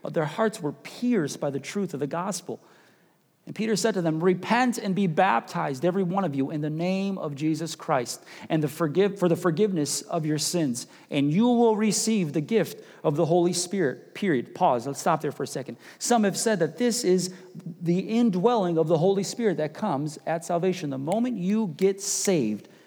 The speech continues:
the Holy Spirit takes residence in your body. Praise the Lord. But I'm,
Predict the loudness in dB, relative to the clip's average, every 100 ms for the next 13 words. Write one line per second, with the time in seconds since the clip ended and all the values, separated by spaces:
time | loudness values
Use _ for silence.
0 | -20 _ -4 0 0 0 -4 -4 -4 -6
1 | -8 -8 -4 -2 -2 -6 -8 -8 -8 -8
2 | -8 -10 -14 -18 _ _ 0 2 2 0
3 | 0 -2 -6 -16 _ _ _ _ -20 _
4 | _ _ _ _ _ _ -12 0 2 2